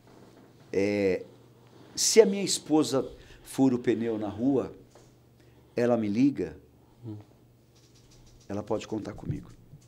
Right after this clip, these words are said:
Speaker 1: Antigamente, não. Porque eu sumia.
Speaker 2: Uhum.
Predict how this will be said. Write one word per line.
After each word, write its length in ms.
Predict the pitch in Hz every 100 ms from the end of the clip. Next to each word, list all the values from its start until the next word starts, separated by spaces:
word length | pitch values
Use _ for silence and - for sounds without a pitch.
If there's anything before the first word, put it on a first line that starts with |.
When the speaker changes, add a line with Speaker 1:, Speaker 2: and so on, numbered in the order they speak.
| - - - - - -
Speaker 1:
Antigamente, 640 | 90 98 98 90 - -
não. 160 | - - - - - - - _ - - - - _ _ - -
Porque 240 | 92 92
eu 80 | 98
sumia. 580 | - - 104 98 92 76 - - _ _ _ - - -
Speaker 2:
Uhum. 400 | 107 107 107